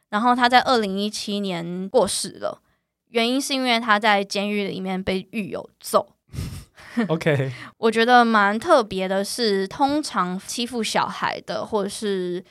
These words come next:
Speaker 1: 让小孩受伤死亡的，跟欺负社会阶级可能比较下面的这一些人，其实你入狱之后，你会在监狱里面被瞧不起。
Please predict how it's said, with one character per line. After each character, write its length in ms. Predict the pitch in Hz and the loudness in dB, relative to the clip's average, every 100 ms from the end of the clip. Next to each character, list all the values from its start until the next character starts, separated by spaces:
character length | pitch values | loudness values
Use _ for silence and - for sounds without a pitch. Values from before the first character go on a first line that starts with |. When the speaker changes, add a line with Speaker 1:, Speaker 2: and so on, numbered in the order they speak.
| _ _ | _ _
Speaker 1:
让 240 | 254 226 | 0 2
小 180 | 220 190 | 2 0
孩 200 | 185 180 | -2 -4
受 320 | - 247 196 | 0 2 2
伤 340 | 190 196 185 208 | 0 -2 -2 -6
死 300 | - 190 110 | -8 -8 -6
亡 320 | 110 - - | -6 -8 -8
的， 300 | 156 - - | -6 -6 -6
跟 440 | - 185 180 196 202 - | -4 -4 -2 -8 -10 -12
欺 280 | - 220 | -6 -4
负 300 | 220 233 208 | -2 0 0
社 300 | 185 - 214 | 0 2 4
会 180 | 220 208 | 6 2
阶 220 | 190 185 | 4 2
级 160 | 185 160 | 2 -2
可 140 | 196 | -2
能 120 | 165 185 | -4 -4
比 140 | - | -2
较 160 | 185 185 | 0 2
下 260 | 208 165 | 4 4
面 300 | 180 170 - - | 2 -2 -2 2
的 240 | 208 180 | 4 4
这 160 | 190 240 | 2 2
一 120 | 240 | 2
些 160 | 220 | 2
人， 400 | 208 196 120 123 226 _ _ | 2 2 -2 -6 -14 _ _
其 160 | - 220 | -2 0
实 80 | |
你 140 | 233 202 | 0 0
入 280 | 214 277 254 | 2 2 2
狱 140 | 214 | -2
之 260 | 190 190 202 | -2 -2 0
后， 360 | 208 117 - _ - | 2 0 0 _ -8
你 120 | 190 | 0
会 140 | 240 | 2
在 300 | 220 220 208 - - | 4 4 2 0 -4
监 220 | 214 208 | -2 0
狱 100 | 214 | 0
里 120 | 180 | 0
面 140 | 196 | -2
被 140 | 190 185 | -2 -4
瞧 240 | - - | -4 -6
不 160 | - - | -6 -10
起。 300 | - - | -8 -8